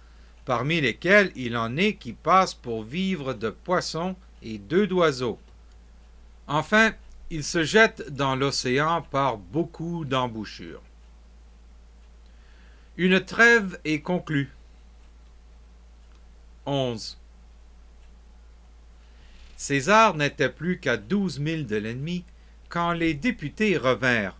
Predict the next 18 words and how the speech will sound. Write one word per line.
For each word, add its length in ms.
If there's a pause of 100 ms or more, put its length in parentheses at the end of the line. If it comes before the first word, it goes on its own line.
(380)
comme 200
il 160
avait 200
été 420
convenu. 520 (680)
L'ayant 500
rencontré 760
en 180
marche, 560 (380)
ils 420
le 160
supplièrent 720
de 140
ne 140
pas 380
aller 260
plus 260
avant. 320